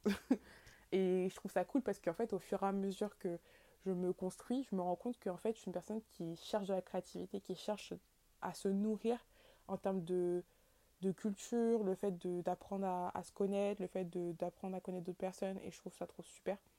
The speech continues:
Euh, et je pense que pour vous aussi, ça peut être super de, de pouvoir faire, euh, des trucs comme moi, par exemple, un painting talk, vous pouvez aller à le faire, en fait, tout simplement. Aller au musée du Louvre et, je sais pas, euh,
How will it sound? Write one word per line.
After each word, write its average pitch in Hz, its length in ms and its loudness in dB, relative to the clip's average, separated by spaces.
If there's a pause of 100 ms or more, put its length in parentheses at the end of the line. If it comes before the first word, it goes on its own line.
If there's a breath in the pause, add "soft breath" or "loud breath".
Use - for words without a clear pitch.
(600 soft breath)
Euh, 170 420 -4 (160)
et 170 460 -4
je - 100 -14
pense 208 160 -6
que - 100 -4
pour 175 220 -2
vous 175 140 0
aussi, 208 260 -4
ça 190 100 -4
peut 180 100 -4
être 165 120 -6
super 180 260 -2
de, 165 240 -2
de 160 100 -6
pouvoir 165 300 -4
faire, 165 220 -6
euh, 156 200 -4 (200)
des 160 160 -2
trucs - 260 -4
comme 170 160 -2
moi, 254 160 -2
par 190 120 2
exemple, 180 220 -4 (140)
un 156 240 -8
painting 175 320 -2
talk, 202 320 -4
vous 175 120 -12
pouvez 170 180 -2
aller 160 140 0
à 165 40 -4
le 175 60 -6
faire, 427 180 -4
en 233 120 -2
fait, 185 180 -4
tout - 120 -16
simplement. 185 440 -4 (360 loud breath)
Aller 185 200 2
au 190 80 2
musée 185 240 -2
du 175 180 -6
Louvre 196 320 -4
et, 170 460 -2 (300 soft breath)
je - 60 -20
sais 190 60 -2
pas, 202 300 2
euh, 165 280 0